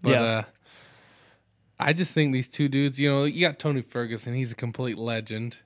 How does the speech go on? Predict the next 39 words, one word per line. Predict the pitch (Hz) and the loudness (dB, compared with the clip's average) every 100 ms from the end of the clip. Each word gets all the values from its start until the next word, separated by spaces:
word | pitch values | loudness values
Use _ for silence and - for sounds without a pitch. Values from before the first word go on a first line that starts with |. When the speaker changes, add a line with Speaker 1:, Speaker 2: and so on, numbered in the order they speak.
| - | -6
Speaker 1:
and | 127 | 0
then | 135 | 2
you | 131 | 4
got | 127 - 127 | 0 -2 0
Dariush, | 147 147 127 131 123 - | 4 6 6 4 2 0
and | 117 | -4
he's | 113 147 - - - | 0 0 -2 -10 -10
a | 110 | -6
bad | - 131 131 123 | 0 2 2 0
mother | 127 - - | -4 -4 -4
effer. | 127 110 107 110 - _ _ _ - | -4 -4 -4 -6 -8 _ _ _ -4
Speaker 2:
Yeah. | 131 127 - _ _ _ _ _ _ _ _ _ - | 0 0 -4 _ _ _ _ _ _ _ _ _ -4
Speaker 1:
I | |
don't | 127 143 | 0 2
know. | 156 170 165 _ _ _ - | 2 2 -2 _ _ _ -6
I | 131 | -4
don't | 139 | -2
know | |
who | 151 156 | -2 -4
to | |
pick. | - | 2
Speaker 2:
I | 147 | 8
don't | 160 165 | 10 10
know | 165 | 8
either. | 160 151 | 8 6
I | 139 | 6
mean, | 151 156 | 6 8
Speaker 1:
I | 147 | 8
mean, | 165 | 6
I | 156 | 6
pick, | 156 226 220 | 8 8 6
but | - 147 | 2 6
I | |
don't | 175 | 8
know | 190 | 8
who | 185 | 6
to | 202 | 6
pick. | 226 226 _ 151 | 4 2 _ 4
Speaker 2:
I'll, | 185 | 6